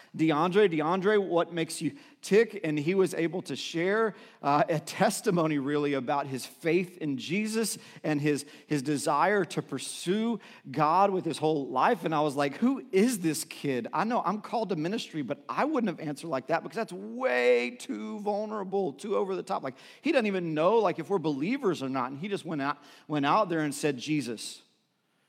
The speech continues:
Jesus makes me tick." Like, hi-, his love for me and my love for him, and, and I try every single day to, to please him.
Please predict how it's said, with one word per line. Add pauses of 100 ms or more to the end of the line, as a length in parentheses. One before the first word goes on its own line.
(580)
Jesus
makes
me
tick." (140)
Like,
hi-, (600)
his
love
for
me
and
my
love
for
him,
and, (880)
and (1400)
I
try
every
single
day
to, (440)
to
please
him.